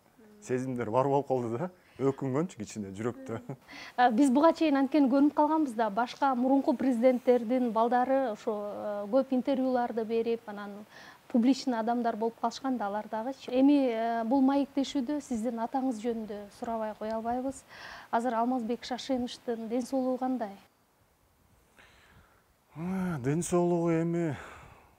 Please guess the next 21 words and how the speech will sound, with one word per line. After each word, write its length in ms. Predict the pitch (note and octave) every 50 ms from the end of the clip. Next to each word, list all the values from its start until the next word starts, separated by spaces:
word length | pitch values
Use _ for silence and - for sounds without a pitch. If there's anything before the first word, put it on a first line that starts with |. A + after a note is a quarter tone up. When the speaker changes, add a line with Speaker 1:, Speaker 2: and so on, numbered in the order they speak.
| _ _ _ _ -
Speaker 1:
түрмөдө 440 | - C#3+ D#3+ D#3+ E3 D#3+ D3 C#3+
кандай? 400 | B2+ C3+ C#3+ D#3 D3+ D3+ D3 B2+
Менин 560 | A#2 A2+ A2+ A2+ A#2+ A#2+ B2+ C#3 D3 D3 C#3+ D3
оюмча, 260 | D3+ D#3 D3+ - C#3
түрмөдө 580 | B2 - - D#3+ D#3+ D#3 D#3 D3 D3+ D#3 D3+ C3 A2+
ден 160 | C3+ D3 D3
соолук 300 | C#3 - D3+ C#3+ C#3 C#3+ _ -
деле 200 | C#3 C#3 C3+ C3+
мындай 280 | C3 C3 C3 C3+ C3 G#2+
жакшы 300 | - C#3+ C#3+ - - D#3+
болбойт 280 | D#3 D#3 D#3 E3 D#3+ -
го 60 | E3+
дейм. 120 | E3+ F#3 F#3 - _ _ _ _ _ _ _ _ _ _ _ -
<laughs> 60 | C3+ - - - - - A#3+ -
Түрмөдө 480 | - C#3 C3 C#3 C3+ C3+ B2 B2+ B2 A#2+
ал 220 | A#2+ B2+ C3+ C#3
киши 300 | C3+ C3+ - - - C3
уже 180 | B2 A#2+ A#2 A#2
алтымыштан 560 | A2+ B2 C3+ - - B2+ A#2+ - - B2+ B2
ашып 220 | C3 C#3+ - - -
калды. 680 | C#3 C#3 C3+ A#2+ A#2 A#2 A#2 A#2+ A#2+ A#2+ A#2 G#2+